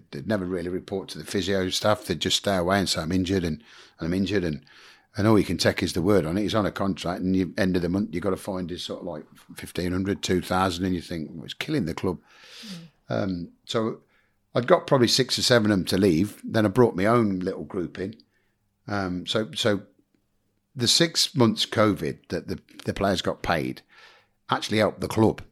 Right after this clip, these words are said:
Speaker 1: because I was trying to find forty thousand every month. So there was no football, but covid was paying the,
Speaker 2: Yeah.
Speaker 1: the players, and it, and it helped me run down that six months period.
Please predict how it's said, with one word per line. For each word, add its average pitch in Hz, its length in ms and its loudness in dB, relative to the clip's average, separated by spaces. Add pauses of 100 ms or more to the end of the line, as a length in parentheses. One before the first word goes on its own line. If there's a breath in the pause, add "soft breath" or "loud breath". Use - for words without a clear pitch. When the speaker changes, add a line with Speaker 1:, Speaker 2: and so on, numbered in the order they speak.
(140)
Speaker 1:
because 101 440 0 (120)
I 131 120 6
was 127 160 2
trying 107 240 -2
to 87 40 -4
find 113 680 -2 (340)
forty 98 260 -2
thousand 90 480 -2
every 80 220 -6
month. 78 360 -6 (540 loud breath)
So - 160 -4
there 104 120 -2
was 101 120 -4
no 123 180 4
football, 90 640 -2 (500)
but - 200 -8
covid 95 480 -2 (200)
was - 140 -10
paying 98 320 -6
the, 85 140 -8 (480)
Speaker 2:
Yeah. 123 180 -4
Speaker 1:
the 113 100 -2
players, 110 500 -2 (120)
and 98 160 -6
it, 110 100 -8
and 104 100 -4
it 113 100 -4
helped - 240 -4
me 101 100 -2
run 98 300 -2
down 95 320 -2
that 90 180 -6
six - 300 -6
months 92 200 -4
period. 80 520 -4